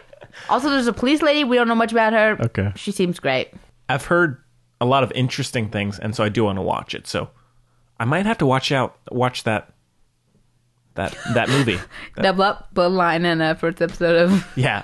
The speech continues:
Speaker 2: I'm gonna have to, I'm gonna do Bloodline, Hunters.
Speaker 1: Yeah.
Speaker 2: Yeah.
Speaker 1: Bette
Speaker 2: Cool.
Speaker 1: Mendelsohn, Logan Lerman.
Speaker 2: Yeah.
Speaker 1: Bette Mendelsohn, Logan Lerman. Happy perm, everybody.
Speaker 2: Let's get those two in a movie, right?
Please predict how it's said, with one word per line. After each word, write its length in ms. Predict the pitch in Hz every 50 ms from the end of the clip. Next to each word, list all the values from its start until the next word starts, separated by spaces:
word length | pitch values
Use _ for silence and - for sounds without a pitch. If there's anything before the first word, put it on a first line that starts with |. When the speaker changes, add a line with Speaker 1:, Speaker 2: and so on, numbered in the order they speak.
| - 123
Speaker 2:
I'm 80 | 156
gonna 100 | 170 165
have 140 | 160 156 -
to, 80 | - 135
I'm 80 | 147
gonna 120 | 143 135 127
do 120 | 131 127
Bloodline, 580 | 104 117 151 160 175 185 180 180 180 180 175 160 - - -
Hunters. 560 | - - 117 104 - - 71 85 - - - - _ -
Speaker 1:
Yeah. 200 | 202 170 147 131 - - - _ - - - _ -
Speaker 2:
Yeah. 180 | - - 92 - - _ _ _ _ _ _ _ _ _ _ _ _ _ -
Speaker 1:
Bette 100 | - 170
Speaker 2:
Cool. 60 | 165
Speaker 1:
Mendelsohn, 420 | 220 240 254 277 - 277 254 247 - -
Logan 220 | 196 202 196 180
Lerman. 420 | 165 135 87 87 - - 208 208 - _ -
Speaker 2:
Yeah. 160 | 90 92 98 - _ _ _
Speaker 1:
Bette 140 | - 156 170
Mendelsohn, 420 | 202 233 269 277 277 254 254 - -
Logan 180 | - 233 233
Lerman. 380 | 226 226 226 226 226 220 - -
Happy 320 | - - 254 247 262 254
perm, 300 | 233 254 233 220 220 214
everybody. 680 | 214 202 208 208 196 202 202 196 196 190 190 208 202 _ _ _ _ _ _ _ _ _ _ _ _ _ _ _ _ _ _ _ _ _ -
Speaker 2:
Let's 180 | - 156 - -
get 140 | - -
those 180 | - 143 196 -
two 160 | - - 123
in 60 | 104
a 40 | 101
movie, 320 | 95 92 90 90 95 - _ - _ _ _ _ _ _ _ _ _ _ -
right? 160 | - 107 160